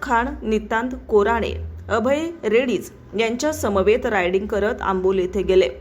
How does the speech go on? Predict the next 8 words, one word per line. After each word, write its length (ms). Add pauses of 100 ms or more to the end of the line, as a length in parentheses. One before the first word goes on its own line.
(300)
आंबोली 440
घाट 300
येथून 260
परतत 460
असताना 500
देवेर्डे 600 (340)
ते 100
माधाळ 600